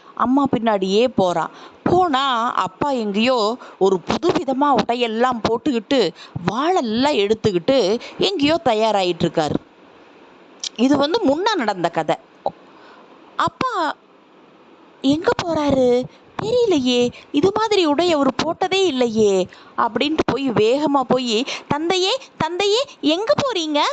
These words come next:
அப்படின்னு போய் பையன் கேட்டானா. "போர்"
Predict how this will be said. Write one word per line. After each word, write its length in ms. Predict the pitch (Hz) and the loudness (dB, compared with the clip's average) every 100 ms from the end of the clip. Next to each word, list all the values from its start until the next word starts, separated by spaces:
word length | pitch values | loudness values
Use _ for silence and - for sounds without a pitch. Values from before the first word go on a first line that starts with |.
| 554 - | -6 -10
அப்படின்னு 480 | - 226 - 214 233 | -4 -2 -2 -2 0
போய் 320 | 269 208 214 | 0 0 0
பையன் 340 | 320 294 254 262 | 0 0 0 0
கேட்டானா. 480 | 233 208 202 175 160 - - - - - | -2 0 -2 -2 -6 -8 -20 -20 -14 -6
"போர்" 600 | 285 294 285 247 - | -2 0 0 0 -2